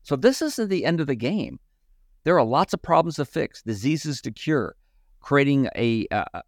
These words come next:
a country and a, and a ci-, and a human civilization that won't get wiped off the map because of a stray comet or, or, or the next pandemic. We can be richer, healthier, have a more resilient world, and more opportunity,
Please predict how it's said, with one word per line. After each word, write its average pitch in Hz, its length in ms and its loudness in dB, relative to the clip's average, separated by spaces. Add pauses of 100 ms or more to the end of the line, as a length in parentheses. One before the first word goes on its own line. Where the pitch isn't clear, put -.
a 101 60 -10
country 160 580 0
and 117 420 -4
a, 117 240 -2
and 120 140 -2
a - 20 -2
ci-, - 180 -4
and 127 120 0
a 117 40 -2
human 147 220 0
civilization 135 840 -4 (280)
that 123 300 0 (260)
won't 135 300 -2
get - 240 0
wiped 143 240 2
off 139 300 0
the 127 80 -2
map 139 360 -2 (220)
because 127 300 -2
of 123 100 -2
a - 60 -4
stray 131 420 -2
comet - 480 -2 (400)
or, 113 540 2
or, 107 440 -4 (440)
or 127 160 0
the 120 80 0
next 135 380 0
pandemic. 143 640 0 (380)
We 113 120 -6
can 117 100 0
be 104 140 0
richer, 151 500 -2 (220)
healthier, 135 560 -2 (160)
have 107 180 -2
a 95 80 -4
more 113 300 0
resilient 107 560 -2
world, 107 260 -2
and 87 100 -2
more 117 220 0
opportunity, 110 720 -2